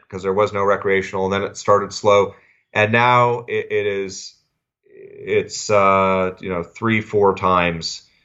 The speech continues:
uh, may-, maybe even more than that. I have, I'd have to look at the numbers again, but it's, it's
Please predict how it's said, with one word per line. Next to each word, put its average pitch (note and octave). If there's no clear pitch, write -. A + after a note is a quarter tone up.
uh, E2+
may-, A2+
maybe G#2+
even F#2
more F#2
than F2
that. F2
I F2
have, F2+
I'd F2+
have F2+
to G2
look F#2
at F2+
the E2+
numbers F#2
again, F2
but F#2+
it's, F#2+
it's -